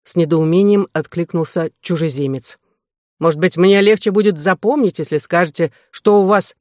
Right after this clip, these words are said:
позволено?" "Всего лишь сегодня утром я взял ружье, чтобы застрелить голубя, который летал над крышами там, на улице. И старый Пьер схватил меня за руку с таким лицом, точно я целюсь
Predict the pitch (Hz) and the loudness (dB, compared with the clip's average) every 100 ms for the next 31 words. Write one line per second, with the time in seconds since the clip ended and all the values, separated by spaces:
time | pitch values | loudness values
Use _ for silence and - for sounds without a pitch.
0 | - 226 233 277 190 143 135 120 _ _ | -2 0 0 0 0 0 -6 -10 _ _
1 | _ _ _ _ _ _ _ _ - 160 | _ _ _ _ _ _ _ _ -6 -2
2 | 151 156 - 170 185 170 190 214 165 143 | 0 0 0 2 2 4 2 2 -2 0
3 | 175 160 180 160 165 160 196 202 165 165 | -2 2 2 2 0 0 0 0 -2 -4
4 | - _ - 160 185 185 180 175 160 180 | -4 _ -8 -2 0 2 2 2 0 2
5 | 247 170 139 143 151 156 156 156 165 151 | 4 2 -2 -6 -2 0 0 0 0 0
6 | 147 143 175 160 147 147 185 156 160 185 | -2 -4 -6 -4 -4 -2 -2 -2 -2 -2
7 | 147 113 - 117 _ _ _ _ - 156 | -4 -8 -16 -16 _ _ _ _ -8 -2
8 | 190 190 - 220 277 - 175 160 196 196 | 0 0 2 0 0 -2 -4 -2 0 2
9 | 185 160 143 143 165 190 175 - 165 151 | 2 0 -2 -4 -4 -4 -4 -4 -2 -2
10 | - 240 214 185 - 180 196 190 240 226 | 0 0 0 -4 -4 -2 -2 0 0 0
11 | 190 | 0